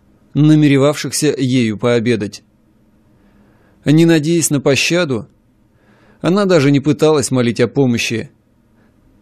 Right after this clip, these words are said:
но в её вытаращенных глазах застыл безграничный ужас. Разговорившись на универсальном английском морском жаргоне, капитан Ван Хорн узнал,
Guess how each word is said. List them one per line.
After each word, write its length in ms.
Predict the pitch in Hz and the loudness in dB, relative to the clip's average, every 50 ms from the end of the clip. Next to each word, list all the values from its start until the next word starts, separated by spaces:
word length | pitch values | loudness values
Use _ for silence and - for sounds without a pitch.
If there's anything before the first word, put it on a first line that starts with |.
| _ | _
но 220 | - 147 160 170 165 | 0 2 2 4 2
в 40 | 143 | 2
её 460 | 151 165 165 156 170 156 147 - - - | 0 -2 0 0 2 2 0 0 -2 -4
вытаращенных 720 | 165 151 175 170 - 156 143 131 - - 135 139 139 120 | -2 0 0 0 2 0 0 0 -2 -2 -2 -2 0 0
глазах 580 | 127 143 151 151 143 143 165 170 160 - - - _ _ _ _ _ _ _ _ _ - | 0 2 2 2 2 0 0 -2 -2 -4 -10 -20 _ _ _ _ _ _ _ _ _ -6
застыл 480 | 127 117 131 139 120 - - 147 147 | -2 0 0 0 0 0 -2 -2 -2
безграничный 800 | 139 123 135 135 117 113 127 135 127 117 117 110 - - 120 117 117 | 0 0 0 0 0 0 0 0 2 0 0 -2 -4 -4 -4 -4 -4
ужас. 540 | - 131 117 107 101 101 90 - - - _ _ _ _ _ _ _ _ _ _ _ _ _ _ _ _ _ _ _ _ _ _ _ _ _ _ _ _ - | -4 -6 -6 -6 -6 -6 -8 -8 -10 -12 _ _ _ _ _ _ _ _ _ _ _ _ _ _ _ _ _ _ _ _ _ _ _ _ _ _ _ _ -2
Разговорившись 840 | - - 180 165 160 180 180 180 185 180 196 196 - - 185 147 - | 2 2 2 4 4 4 4 4 2 0 0 -2 -4 -4 -4 -4 -2
на 240 | 156 151 147 139 135 | 0 0 0 0 0
универсальном 760 | 135 135 135 139 139 131 - - 151 147 143 139 131 127 123 | 0 0 -2 -2 -2 -4 -2 0 0 0 0 0 -2 -4 -4
английском 580 | - 143 143 143 127 139 147 147 123 - 147 131 | -2 -2 -2 0 0 0 0 -2 -2 -2 -2 0
морском 520 | 131 135 139 143 131 - - 156 143 131 | 0 2 0 0 -2 -2 -2 -2 0 0
жаргоне, 600 | 117 131 - - 139 147 175 175 160 135 113 - - _ _ _ _ _ _ _ _ _ _ - - - | 2 2 2 0 0 0 0 0 0 -2 -4 -6 -10 _ _ _ _ _ _ _ _ _ _ -20 -8 -2
капитан 480 | - 165 147 - 185 185 190 175 165 151 | -2 0 0 0 0 0 2 0 0 0
Ван 200 | 135 160 156 156 | 0 0 0 -2
Хорн 300 | 147 - 190 190 180 175 - | 0 0 0 0 0 0 -4
узнал, 580 | 185 180 165 156 190 185 175 151 117 107 - | -6 -6 -4 -2 -2 0 0 -2 -2 -4 -8